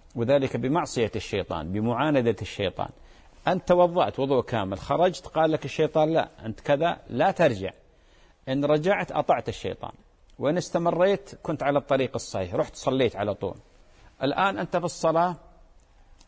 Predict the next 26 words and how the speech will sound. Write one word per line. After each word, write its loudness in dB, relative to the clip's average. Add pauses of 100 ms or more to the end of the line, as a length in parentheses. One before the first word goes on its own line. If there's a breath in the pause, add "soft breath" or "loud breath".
قرقرت 2
بطنك، -2
ظه-، 0
يعني -2
في، 0
في 0
شيء، 0 (520 soft breath)
ما 2
خرج 0
شيء، -2
لا 2
تنصرف. 0 (560)
انصرافك 0
طاعة 4
للشيطان، -4 (640)
انصرافك 0
بقائك 0
في، -4
في، -4
في، -4 (320 soft breath)
في، -6
في، -6
في -6
هذه، -2
هذه 2
الوسوسة -2